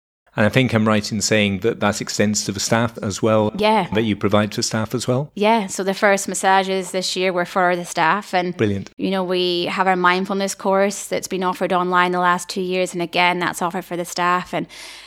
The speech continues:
Speaker 2: I think every donor would support that we, you know, we fund and we,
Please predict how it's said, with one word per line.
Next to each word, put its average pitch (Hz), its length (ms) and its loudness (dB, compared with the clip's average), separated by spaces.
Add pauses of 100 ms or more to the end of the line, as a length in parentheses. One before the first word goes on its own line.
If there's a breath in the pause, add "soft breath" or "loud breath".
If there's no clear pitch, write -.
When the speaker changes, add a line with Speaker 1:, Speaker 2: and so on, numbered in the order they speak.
(160 loud breath)
Speaker 2:
I 202 140 -2
think 185 280 -4 (120)
every 196 400 2
donor 185 380 0
would 170 120 -6
support 170 580 -4
that 170 160 -4
we, 175 540 -8 (360)
you 196 120 -8
know, 170 220 -8 (140)
we 190 180 -10 (100)
fund 180 360 0
and 175 120 -2
we, 175 320 -6